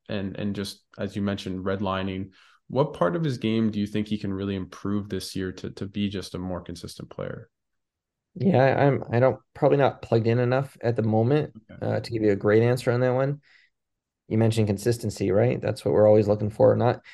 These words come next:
Speaker 2: not necessarily from tournament to tournament, but just within a match for him to just kind of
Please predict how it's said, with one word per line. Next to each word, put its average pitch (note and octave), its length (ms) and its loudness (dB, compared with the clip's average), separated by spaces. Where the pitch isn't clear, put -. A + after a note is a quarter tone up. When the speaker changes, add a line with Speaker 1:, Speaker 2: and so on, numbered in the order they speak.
Speaker 2:
not C#3 260 8
necessarily C3+ 640 8
from A#2 160 4
tournament B2+ 360 2
to - 60 -12
tournament, D3+ 380 2
but A2+ 100 0
just A#2+ 200 -2
within A#2 220 -2
a G#2+ 40 -2
match G#2+ 580 -6
for A2 120 4
him G2+ 340 2
to G2 340 0
just - 340 0
kind G2+ 200 -2
of G2+ 200 0